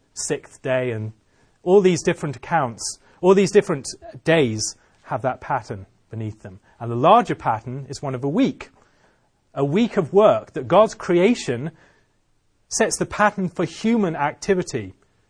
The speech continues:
a work week. And so six days shall you labor and do all your work. But on the seventh day, you rest because God rested from his labor on the seventh day. And so God creates this pattern through his creation,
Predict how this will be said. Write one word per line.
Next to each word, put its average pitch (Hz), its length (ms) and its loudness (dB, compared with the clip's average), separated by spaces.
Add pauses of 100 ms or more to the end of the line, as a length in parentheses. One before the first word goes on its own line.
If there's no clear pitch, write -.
(120)
a 160 80 0
work 208 400 4
week. 117 380 -6 (640)
And 131 140 -6
so 160 180 4
six - 320 -4
days 156 220 0
shall 143 200 -2
you 120 120 -2
labor 180 320 2
and 127 100 -4
do 131 220 0
all 127 160 -4
your 117 100 -2
work. 156 420 0 (380)
But 143 80 -6
on 135 60 -4
the 135 60 -2
seventh 202 500 0
day, 127 340 -4 (460)
you 143 140 -2
rest 156 520 4
because 160 300 -6
God 208 280 6
rested 143 380 0
from 123 160 -10
his 113 140 -8
labor 120 240 -2
on 113 100 -6
the 107 60 -8
seventh 104 360 -10
day. 95 280 -14 (560)
And 135 100 -8
so 170 180 0
God 196 440 6
creates 180 480 -2
this - 260 -4
pattern 175 640 -4 (1400)
through 165 200 0
his 135 160 -6
creation, 147 720 0